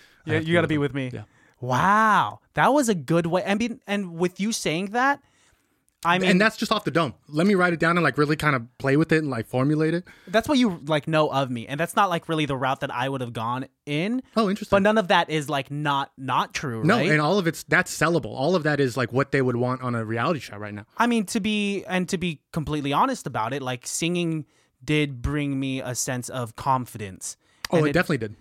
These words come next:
Speaker 1: it brought me, uh, a, a sense of validation, and,
Speaker 2: Yeah.
Speaker 1: like, it was a way to be seen.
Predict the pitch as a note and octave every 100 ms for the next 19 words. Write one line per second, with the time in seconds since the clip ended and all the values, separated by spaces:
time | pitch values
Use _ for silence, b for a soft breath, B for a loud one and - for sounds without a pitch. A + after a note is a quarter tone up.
0 | - C#3 D3 D3 C#3+ C#3+ C3+ C3+ C3+ C3
1 | C3 - C3 C#3+ B2+ C3 A#2 A#2 B2 G#2+
2 | A2+ G#2+ G#2 - A2 G#2 G#2+ C#3+ A2+ A2+
3 | C#3 B2 B2+ B2 B2+ B2 C3+ C3+ - B2
4 | B2+ B2 B2+ - D#3+